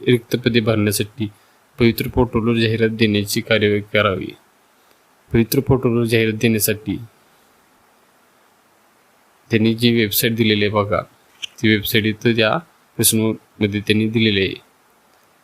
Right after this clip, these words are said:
शैक्षणिक संस्थांना पदभरतीबाबत जाहिरात देण्यासाठी काही अडचणी आल्यास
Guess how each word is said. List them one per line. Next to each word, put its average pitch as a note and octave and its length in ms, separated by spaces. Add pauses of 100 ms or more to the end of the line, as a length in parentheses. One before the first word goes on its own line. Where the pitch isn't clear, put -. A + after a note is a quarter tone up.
(960)
शैक्षणिक B2+ 420
संस्थांना A#2 420
पदभरतीबाबत A#2 1300
जाहिरात A2+ 240
देण्यासाठी A2 460
काही A2 260
अडचणी A#2+ 380
आल्यास G2+ 540